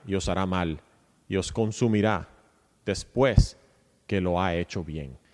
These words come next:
Él está poniendo su dedo sobre la ceguera de las personas. No sabemos muy bien cuán sincretistas nos hemos vuelto. No somos conscientes de lo idólatras que realmente somos. Y Él les está advirtiendo sobre ello.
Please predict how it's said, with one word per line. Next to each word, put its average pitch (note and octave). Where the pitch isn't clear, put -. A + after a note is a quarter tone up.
Él E3
está F3
poniendo A#2+
su F2+
dedo F#2+
sobre E2+
la D#2+
ceguera F2
de D#2+
las D2+
personas. D#2
No A#2
sabemos C3
muy G#2+
bien F#2+
cuán G#2
sincretistas F2+
nos F#2+
hemos G2
vuelto. G2
No A2
somos B2
conscientes G#2+
de G#2
lo G2+
idólatras G2
que G2+
realmente F2+
somos. D2
Y A2
Él D3+
les A2+
está G#2
advirtiendo G#2+
sobre D#2+
ello. D#2+